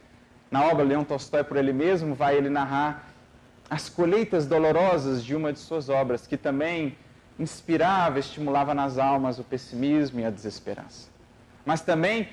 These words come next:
quantos frutos doces não terão colhido das palavras de edificação, das belas obras de iluminação que nos deixaram?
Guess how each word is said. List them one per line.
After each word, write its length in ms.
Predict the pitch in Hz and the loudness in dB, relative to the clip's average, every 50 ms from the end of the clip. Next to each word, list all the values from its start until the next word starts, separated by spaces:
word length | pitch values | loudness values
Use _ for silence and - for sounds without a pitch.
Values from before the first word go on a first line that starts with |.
| - - - - | -14 -20 -20 -6
quantos 480 | - 226 247 254 254 - 220 190 - - | -2 2 2 2 2 0 -2 -4 -4 -6
frutos 420 | - - 226 226 - 226 202 165 | -6 -4 -4 -4 -2 -2 -2 0
doces 680 | 147 151 202 220 202 214 - - 131 117 - - - - - - - - - | 2 2 2 2 2 0 -4 -10 -12 -12 -12 -14 -16 -20 -20 -20 -20 -8 -4
não 160 | 143 165 180 | -4 -2 -2
terão 260 | 170 175 151 156 165 | 0 0 0 0 0
colhido 540 | 165 - 175 160 147 160 185 185 151 127 123 | -2 -2 -2 -2 0 0 -2 -2 -2 -4 -4
das 180 | 104 127 120 - | -4 -4 -4 -4
palavras 920 | - - 127 135 160 190 202 185 165 135 120 120 117 110 - - - - - - - - - - - - | -4 -4 -2 0 2 2 2 2 2 2 0 0 -2 -2 -4 -10 -18 -20 -20 -20 -20 -20 -20 -20 -18 -8
de 100 | 120 143 | -6 -6
edificação, 880 | 127 - - - 135 - - 120 117 - - - 170 175 180 170 147 - - - - - | -6 -6 -8 -12 -10 -6 -4 -4 -6 -6 -6 -4 0 0 2 0 0 -2 -6 -12 -8 -2
das 220 | 143 143 139 131 | -2 -2 0 0
belas 380 | 127 160 170 170 151 139 123 156 | 2 2 4 4 2 2 2 2
obras 520 | 190 208 202 185 160 131 120 120 113 110 | 2 4 4 4 2 2 2 0 0 0
de 60 | 123 | -2
iluminação 640 | 143 147 135 131 123 120 120 - - - 156 165 170 - - - - - - _ _ | -2 -2 0 0 -2 -2 -4 -6 -6 -4 -4 -4 -4 -8 -14 -20 -20 -20 -20 _ _
que 120 | - - | -14 -10
nos 140 | 120 117 110 | -10 -10 -6
deixaram? 480 | - 110 107 104 - - 95 85 82 | -4 -6 -6 -6 -8 -10 -12 -10 -10